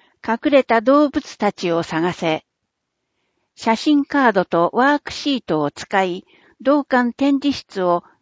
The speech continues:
探偵気分で探索しながら回答するミニゲーム。いずれも当日直接会場へ。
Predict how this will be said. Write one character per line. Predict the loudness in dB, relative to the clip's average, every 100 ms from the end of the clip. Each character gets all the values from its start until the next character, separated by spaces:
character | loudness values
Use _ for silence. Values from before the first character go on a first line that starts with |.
| _
探 | -2 -2 -2
偵 | 0 -2
気 | -2 -6
分 | -4 -4 -2
で | -4
探 | -2 -4
索 | -2 -4 -6
し | -14 -6
な | -2
が | 0
ら | -2
回 | -2 -4 -2
答 | -2 -2
す | -4 -6
る | -4 -4 -6
ミ | -8 -2
ニ | 0 0
ゲ | 2 2
ー | 2
ム。 | 0 -6 -10 _ _ _ _ _ _ _ _
い | -8
ず | -2 2
れ | 2
も | 2 0 -2 _ _ _ _
当 | -4 -2
日 | -2 -6 -6 -6
直 | -4 -4 -2
接 | -2 -2 -6
会 | -6 -2 -2
場 | 2 0 2
へ。 | -2 -4